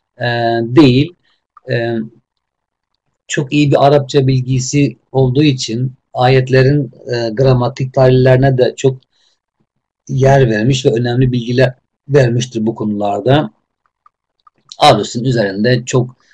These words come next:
ve tefsirin üzerinde çok çalışmalar yapılmış. Bunları da burada göre, e, biliyorsunuz. Diyelim bu kadar yeter arkadaşlar. Lütfen gerisini, çok bilgi var çünkü.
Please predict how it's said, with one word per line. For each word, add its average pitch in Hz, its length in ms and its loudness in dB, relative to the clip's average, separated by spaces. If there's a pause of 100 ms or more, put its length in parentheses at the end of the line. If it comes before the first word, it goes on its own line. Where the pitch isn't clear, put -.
(280)
ve 123 120 -4
tefsirin 120 360 -4
üzerinde 110 340 0
çok 127 200 -2
çalışmalar 113 480 -4
yapılmış. 117 600 -4
Bunları 107 300 -4
da 104 140 -2
burada 104 200 -6
göre, 98 420 -4 (640)
e, 95 340 -8
biliyorsunuz. 113 1080 -2 (580)
Diyelim 147 460 4
bu 156 80 -2
kadar 135 240 6
yeter 127 260 4
arkadaşlar. 107 500 -2
Lütfen 110 340 -4
gerisini, 123 460 0
çok 147 280 -2
bilgi 120 220 2
var 113 160 4
çünkü. 117 520 -2